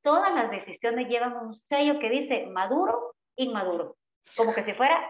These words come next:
un sellito que nos pusieran. Y la gente podría decir, "¿Y cómo lo noto?". Es que es bien fácil, es bien fácil porque uno tiene que ir a ver sus resultados. Y no es para que tú te latigues ni te golpees, es para que puedas hacer un viraje de vida y decir, "Ok,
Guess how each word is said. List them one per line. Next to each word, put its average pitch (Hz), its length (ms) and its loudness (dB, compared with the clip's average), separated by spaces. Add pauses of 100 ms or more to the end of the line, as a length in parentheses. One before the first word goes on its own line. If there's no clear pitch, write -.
un 254 100 0
sellito 269 420 0
que 196 100 -6
nos 190 160 -10
pusieran. 262 380 -4 (380)
Y 247 100 -4
la 254 80 2
gente 262 240 0
podría 294 340 2
decir, 311 260 0
"¿Y 320 100 -4
cómo 302 280 2
lo 294 140 0
noto?". 349 380 -2
Es - 80 -18
que 240 100 -12
es 226 80 -10
bien 233 200 -10
fácil, 254 380 -12 (460)
es 214 100 -10
bien 240 180 -2
fácil 294 380 -2
porque 190 240 -6
uno 240 380 0
tiene 240 240 -4
que 240 80 -8
ir 233 60 0
a 226 60 0
ver 226 160 0
sus 226 160 -8
resultados. 208 760 -6 (640)
Y 277 120 4
no 262 240 4
es 320 120 0
para 269 240 -2
que 226 80 -6
tú 226 220 -4
te 262 80 2
latigues 233 760 2
ni 220 140 -8
te 185 120 -10
golpees, 180 680 -4
es 190 140 -20
para 226 180 -8
que 226 120 -18
puedas 196 320 -6
hacer 208 240 -8
un 214 180 -6
viraje 190 420 -2
de 196 140 0
vida 240 240 -2
y 196 80 -4
decir, 180 320 -6
"Ok, 190 160 -6